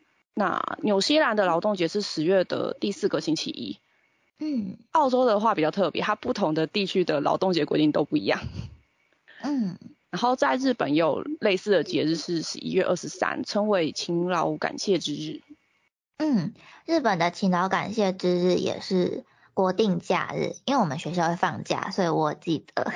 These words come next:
Speaker 2: <laughs>
Speaker 1: 啊，他们这个学校有放，我们的学校就没有放。<laughs>
Speaker 2: 对，我们，嗯，我们在日本上学的时候，就是只要是国定假日，就是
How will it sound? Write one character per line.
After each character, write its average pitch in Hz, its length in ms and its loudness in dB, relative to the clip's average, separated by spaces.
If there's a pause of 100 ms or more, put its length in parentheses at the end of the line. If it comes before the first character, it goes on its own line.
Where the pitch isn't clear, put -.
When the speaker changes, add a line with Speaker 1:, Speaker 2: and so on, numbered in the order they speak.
(240)
Speaker 2:
<laughs> - 360 -12
Speaker 1:
啊， 196 160 -4
他 214 140 0
们 202 120 2
这 208 120 2
个 185 180 4
学 - 180 0
校 175 200 0
有 - 80 -4
放， - 400 -2
我 185 100 -2
们 170 140 -4
的 165 160 2
学 165 140 -4
校 185 120 -2
就 185 100 -2
没 175 60 0
有 - 120 0
放。 - 140 0 (380)
<laughs> - 320 -18
Speaker 2:
对， 208 440 2
我 220 140 2
们， 233 220 2 (340)
嗯， 285 260 0
我 254 80 2
们 240 120 2
在 285 160 2
日 302 180 4
本 196 200 0
上 208 280 2
学 190 120 -2
的 165 180 0
时 - 160 -4
候， 180 220 0
就 175 200 -2
是 180 220 0 (120)
只 175 100 0
要 180 160 2
是 233 160 0
国 175 240 0
定 180 280 0
假 165 360 0
日， 165 160 -4
就 165 240 -4
是 160 260 -4